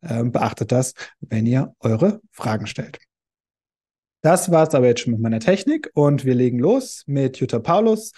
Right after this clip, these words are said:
Europaabgeordneten für Bündnis neunzig Die Grünen, Pharmazeutin und Expertin für Natur- und Gesundheitsschutz. Sie verhandelt unter anderem das Gesetz zur Wiederherstellung der Natur. Das wirst du sicher auch erwähnen.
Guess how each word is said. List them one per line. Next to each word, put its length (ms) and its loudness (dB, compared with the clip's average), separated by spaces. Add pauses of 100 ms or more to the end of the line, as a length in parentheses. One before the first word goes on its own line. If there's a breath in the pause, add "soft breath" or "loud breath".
(240 loud breath)
Europaabgeordneten 840 0
für 100 -6
Bündnis 260 -6
neunzig 280 -4
Die 100 -8
Grünen, 360 2
Pharmazeutin 840 2
und 140 0
Expertin 480 0
für 100 -8
Natur- 320 -2
und 140 -2
Gesundheitsschutz. 800 0 (480 loud breath)
Sie 240 0
verhandelt 360 0
unter 360 2
anderem 380 2
das 180 -2
Gesetz 500 -2
zur 320 -2
Wiederherstellung 920 0
der 220 -2
Natur. 760 2
Das 280 -8
wirst 240 -8
du 60 -4
sicher 260 -2
auch 140 4
erwähnen. 400 2